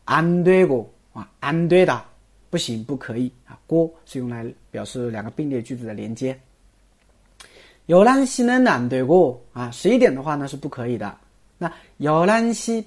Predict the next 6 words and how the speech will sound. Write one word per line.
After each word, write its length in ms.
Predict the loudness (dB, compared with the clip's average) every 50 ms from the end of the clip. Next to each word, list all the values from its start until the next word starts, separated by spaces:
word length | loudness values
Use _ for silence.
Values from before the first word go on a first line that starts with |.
| _ _ _
반，啊，열한 1700 | -14 -10 -6 -4 -2 -2 -4 -6 -10 -16 _ _ _ _ _ _ -14 -14 -14 -14 -14 _ _ _ _ -8 -4 -4 -2 -2 -2 -2 -4 -6 -6
시 340 | -6 -6 -6 -6 -6 -8 _ _ _ _ -16
반，就十一点半。那열한 2250 | -10 -8 -6 -6 -6 -8 -10 _ _ _ -16 -16 -14 -12 -10 -8 -8 -8 -8 -10 -8 -6 -6 -6 -6 -8 _ _ _ _ _ _ _ -20 -20 -14 -6 -2 4 6 8 8 8 8 6 4 2
시 140 | 0 -2
반에, 580 | -2 -2 -2 0 0 0 0 0 -2 -6 -10 _ _ _ _
十一点半, 680 | -6 -2 -2 0 2 2 4 6 6 6 6 4 2